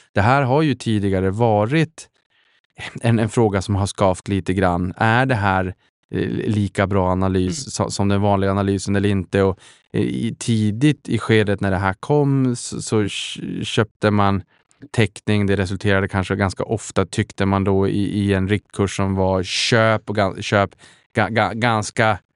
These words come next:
Speaker 1: det var, det, det var ganska rejäla uppgångar
Speaker 2: Mm.
Speaker 1: som, som man tyckte att de här aktierna förtjänade. Så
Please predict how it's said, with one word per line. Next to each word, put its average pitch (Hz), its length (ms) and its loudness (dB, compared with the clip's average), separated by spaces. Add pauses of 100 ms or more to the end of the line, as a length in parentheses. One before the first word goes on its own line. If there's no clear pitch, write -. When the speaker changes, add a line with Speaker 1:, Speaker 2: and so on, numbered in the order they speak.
(140)
Speaker 1:
det 104 60 -4
var, 110 100 2
det, 113 200 0
det 113 140 2
var 113 100 4
ganska 107 320 2
rejäla 120 840 4
uppgångar 101 480 0
Speaker 2:
Mm. 95 100 0
Speaker 1:
som, - 200 -2
som - 140 -4
man 95 200 0
tyckte - 360 -2
att 90 80 -2
de 101 120 -2
här 90 120 0
aktierna 95 360 0
förtjänade. 95 480 -2
Så 87 200 0